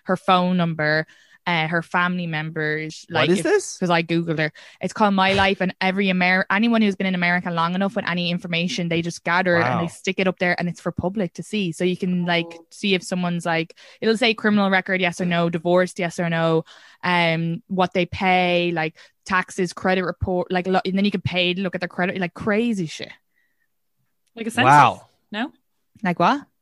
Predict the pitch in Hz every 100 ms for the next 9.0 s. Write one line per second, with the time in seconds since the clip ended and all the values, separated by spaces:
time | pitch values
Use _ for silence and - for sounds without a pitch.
0 | _ 240 247 240 277 339 - 147 151 190
1 | 185 285 _ _ _ _ - 240 202 175
2 | 196 - 175 208 190 165 196 180 139 110
3 | 107 95 80 - _ _ _ _ - 190
4 | 277 226 156 147 170 - 165 - 180 220
5 | 240 139 - 170 190 147 156 175 165 160
6 | 139 190 190 196 185 311 294 311 339 359
7 | 233 277 311 269 277 277 214 156 190 208
8 | 196 190 170 190 196 180 165 151 135 117